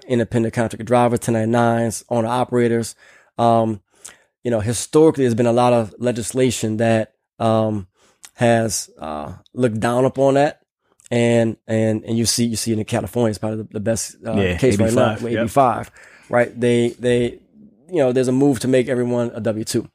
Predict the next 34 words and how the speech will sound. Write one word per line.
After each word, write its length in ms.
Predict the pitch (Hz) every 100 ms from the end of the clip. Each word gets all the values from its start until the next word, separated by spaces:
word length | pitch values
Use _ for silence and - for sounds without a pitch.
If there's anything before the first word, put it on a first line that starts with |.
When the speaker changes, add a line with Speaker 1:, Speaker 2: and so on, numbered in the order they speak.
| _ _ - - -
Speaker 1:
And 100 | 120
so 120 | 127
we 160 | 139
advocate 560 | 151 139 131 - 120 120
on 140 | 127 110
behalf 320 | 110 113 110
of 200 | 110 101
the 80 | 110
proper 400 | - 131 135 123
way 180 | 113 117
of 100 | 107
using 240 | 117 110
independent 300 | 110 107 110
contractor 320 | - 107 -
model. 300 | 110 87 90
And 120 | - 117
so 80 |
we 80 | 110
spend 320 | 110 - 123
dollars 380 | 113 120 - 123
in 140 | 131 117
Capitol 320 | 123 120 117
Hill. 260 | 110 110
We 80 | 113
go 80 | 113
to 60 | 113
D 180 | 113
C. 340 | 110 113 113 107 - - - _
Uh, 160 | - 110
we 80 | 110
have 80 | 110
a 40 |
lobbying 340 | 117 120 117
firm. 460 | 107 123 113 110 110